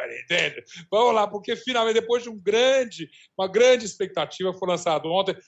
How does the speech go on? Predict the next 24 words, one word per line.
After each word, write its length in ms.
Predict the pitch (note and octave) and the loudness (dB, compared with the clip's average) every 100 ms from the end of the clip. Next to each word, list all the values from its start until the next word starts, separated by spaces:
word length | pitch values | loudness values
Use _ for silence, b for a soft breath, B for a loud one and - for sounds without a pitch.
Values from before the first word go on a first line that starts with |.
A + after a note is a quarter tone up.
| B B - | B B -2
a 100 | F3 | -2
gente 220 | F#3 G3+ | -2 -4
tinha 140 | - G3 | -6 -8
um 60 | |
embargo, 420 | D#3 D#3 G3 D#3+ | -2 0 2 0
vocês 320 | D3+ D3+ F3 E3+ | -6 -6 -6 -4
que 140 | D#3+ C#3+ C#3+ | -4 -4 -6
não 120 | C#3+ | -8
sabem, 300 | E3 D#3 C#3+ | -2 -2 -4
isso 120 | D#3 G3 | -4 -6
é, 80 | - | -4
em 160 | E3+ E3 _ - | -8 -10 _ 0
termo 200 | G3 F#3 | 2 0
de 60 | |
jornalista, 460 | D#3+ E3 D3 F3 E3+ | -4 -2 0 -2 -2
embargo, 300 | D#3+ F#3 F3+ | -2 0 -2
a 40 | |
gente 160 | F#3 F3+ | -6 -6
faz 220 | F#3 F#3+ | -4 -2
a 20 | |
entrevista, 500 | E3 D3+ C3+ D#3+ D3+ | -4 -8 -10 -10 -10
faz 220 | D3 F#3 E3 | -4 0 0
a 60 | |
resenha, 340 | D3+ D3+ G3 | -2 0 -2